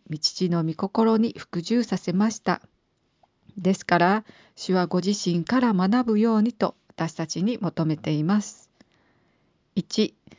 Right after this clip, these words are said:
信者たちは主の原型に従って、主のくびき、神の御心を追うことによって、また神のエコノミーのために労苦することによって、彼らの霊の中で主を複写します。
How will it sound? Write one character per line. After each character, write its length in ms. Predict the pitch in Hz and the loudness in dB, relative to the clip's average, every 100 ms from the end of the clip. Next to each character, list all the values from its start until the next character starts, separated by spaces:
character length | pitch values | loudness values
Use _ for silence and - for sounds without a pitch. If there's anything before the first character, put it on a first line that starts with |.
| _ _ | _ _
信 340 | - - 208 185 | -6 0 2 2
者 160 | 170 | 0
た 160 | - 233 | 0 -2
ち 220 | - 196 | -2 -2
は 180 | 185 - | -2 -4
主 200 | - 170 | -6 -2
の 160 | 165 151 | 0 0
原 180 | 180 185 | 2 0
型 300 | - 165 156 | 0 -2 0
に 140 | 156 | -2
従 260 | 151 - 214 | -4 -4 -2
っ 120 | 233 226 | -2 -4
て、 360 | _ 190 - _ | _ -6 -6 _
主 200 | - 170 | -6 -2
の 180 | 165 151 | -2 -2
く 180 | - 180 | -4 0
び 160 | 196 | 0
き、 320 | 202 226 233 - | 0 -4 -4 -6
神 300 | - 165 160 | -6 -2 0
の 120 | 147 | 0
御 140 | 143 151 | -2 -4
心 480 | - 196 220 214 208 | -6 -4 2 2 4
を 140 | 190 | 2
追 60 | 226 | 0
う 40 | |
こ 180 | - 254 | -2 -4
と 200 | - 214 | 0 2
に 120 | 202 | 2
よ 100 | 190 | 0
っ 60 | 185 _ | -2 _
て、 280 | 226 247 254 - - - _ | -2 -2 -2 -10 -20 -20 _
ま 80 | 170 | -8
た 200 | - 156 | -2 -2
神 300 | - 190 185 | 0 2 2
の 160 | 160 156 | 2 0
エ 80 | |
コ 160 | 156 240 | 0 0
ノ 140 | 233 | 2
ミ 160 | 214 208 | 4 4
ー 40 | |
の 120 | 190 185 | 2 0
た 160 | 226 | -2
め 160 | 233 214 | 0 2
に 140 | 190 | 2
労 180 | 214 262 | 2 0
苦 140 | - | -2
す 140 | - 214 | -6 -2
る 100 | 208 | -2
こ 140 | 208 | -2
と 180 | 196 190 | -2 -2
に 140 | 175 175 | 0 -2
よ 100 | 175 | -4
っ 40 | |
て、 420 | - - 226 262 - - _ _ | -8 0 0 0 -4 -20 _ _
彼 320 | - 196 185 | -2 2 2
ら 160 | 180 233 | 2 2
の 160 | 208 - | 2 2
霊 220 | 185 180 | 2 4
の 160 | 160 151 | 2 0
中 300 | 220 - 214 | -2 -2 -2
で 120 | 170 | -2
主 300 | - - 214 | -4 0 0
を 80 | 156 | 0
複 300 | - - 233 | -6 -6 -4
写 180 | - | -2
し 200 | 226 - | -4 -2
ま 200 | 202 196 | 0 0
す。 260 | 202 - _ | -2 -12 _